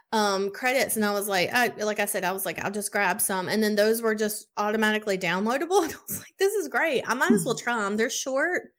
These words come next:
Speaker 1: You know, they all sound really cute, so why not? Let's just give it a little whirl.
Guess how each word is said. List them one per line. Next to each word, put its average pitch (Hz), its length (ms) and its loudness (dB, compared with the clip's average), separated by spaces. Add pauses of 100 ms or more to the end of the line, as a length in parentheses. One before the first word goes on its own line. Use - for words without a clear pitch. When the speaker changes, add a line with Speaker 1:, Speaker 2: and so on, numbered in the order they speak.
(400)
Speaker 1:
You 240 100 -2
know, 247 140 4
they 247 120 2
all 247 200 0
sound 285 340 -2
really 214 200 2
cute, 185 600 -4
so 208 400 2 (320)
why 440 100 -8 (140)
not? - 220 -2
Let's 220 220 -4
just 254 220 -4 (120)
give 233 140 0
it - 20 -6
a 254 40 0
little 254 280 -2
whirl. 208 380 0